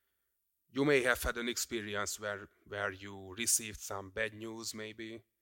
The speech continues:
and you, you still had some unexplainable peace inside. You almost maybe wondered yourself why you didn't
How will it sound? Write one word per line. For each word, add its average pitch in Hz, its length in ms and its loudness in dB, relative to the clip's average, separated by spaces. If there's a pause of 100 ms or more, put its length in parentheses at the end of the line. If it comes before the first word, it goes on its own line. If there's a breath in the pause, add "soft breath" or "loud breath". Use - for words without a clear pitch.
(880)
and 101 360 -2
you, 117 480 -8 (1500)
you 107 140 -10
still 135 420 4
had 123 220 0
some 110 480 2
unexplainable 101 960 -4
peace - 440 -6 (200)
inside. 107 580 -10 (1600)
You 113 200 -6
almost 127 580 0
maybe 120 460 -6
wondered 120 520 2
yourself 101 680 -4
why 107 220 0
you 101 480 -8
didn't 104 540 -8